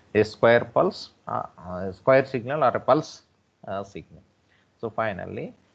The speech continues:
so our, uh, modulated signal. So how will you get the modulated signal? Simply multiplication of M of t into message signal into carrier signal. Now by using this, we will get the modulated signal. Okay.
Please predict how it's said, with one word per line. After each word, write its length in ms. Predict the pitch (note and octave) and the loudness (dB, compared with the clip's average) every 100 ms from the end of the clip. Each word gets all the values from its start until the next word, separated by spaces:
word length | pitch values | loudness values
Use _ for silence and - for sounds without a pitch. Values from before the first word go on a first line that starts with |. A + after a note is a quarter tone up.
| _ | _
so 500 | - B2+ A2+ A#2 D3 - - | -6 -4 -2 -2 -4 -8 -2
our, 440 | G#2+ A2 G#2+ G#2 | 2 4 2 0
uh, 20 | |
modulated 760 | G#2+ A2+ A#2+ A#2+ A2+ G2+ G2+ F2+ | -2 2 2 2 0 0 -2 -4
signal. 380 | - - - - _ _ _ | -10 -18 -20 -20 _ _ _
So 120 | A#2+ | 2
how 140 | C3+ | 4
will 120 | D3+ D#3+ | 2 2
you 100 | D3+ | 2
get 180 | C#3+ | 2
the 100 | C#3+ | 0
modulated 580 | C3+ C3 C3 C3 B2 B2 | 2 2 2 -2 -2 -4
signal? 400 | - A#2 A#2+ A#2 | -6 -10 -8 -8
Simply 480 | A#2 C3 B2 B2 B2 - _ - | -8 -10 -6 -6 -6 -12 _ 0
multiplication 680 | A#2 A#2 A#2+ - A2 - D#3+ | 2 2 -2 -2 -2 -2 -4
of 140 | G#3+ - - | -4 -8 -10
M 180 | G#2+ G#2+ | -6 -2
of 240 | G#2 G#2 | -2 -2
t 160 | G#2 G2 | -6 -6
into 400 | G#2 G#2+ G3 - - _ _ _ | -6 -2 -2 -2 -8 _ _ _
message 340 | A2 G#2+ B2 A2+ | -6 0 2 2
signal 360 | G2+ G2 G2 | -2 -4 -4
into 340 | F#2+ - F3 - - _ _ | -4 -2 -2 -2 -8 _ _
carrier 320 | G2 F2 - | 2 2 0
signal. 420 | - - - - - | -12 -16 -20 -20 -6
Now 280 | B2 D3 C3 | 0 2 2
by 140 | C#3 B2+ | 2 2
using 400 | B2+ C3+ C3+ C3+ | 2 0 -2 0
this, 260 | F#3 - _ | 0 -2 _
we 140 | A2+ | 0
will 80 | A2 | 2
get 200 | A2 A2+ | 2 4
the 220 | C#3 F#3+ - - _ - | 4 4 0 -12 _ 0
modulated 720 | G#2 G#2 G2+ F#2+ - D3+ - - _ _ | 2 2 0 -4 -2 -2 -2 -6 _ _
signal. 460 | - E2+ D#2 - - - | -14 -12 -12 -16 -20 -14
Okay. 260 | E2+ - | -12 -10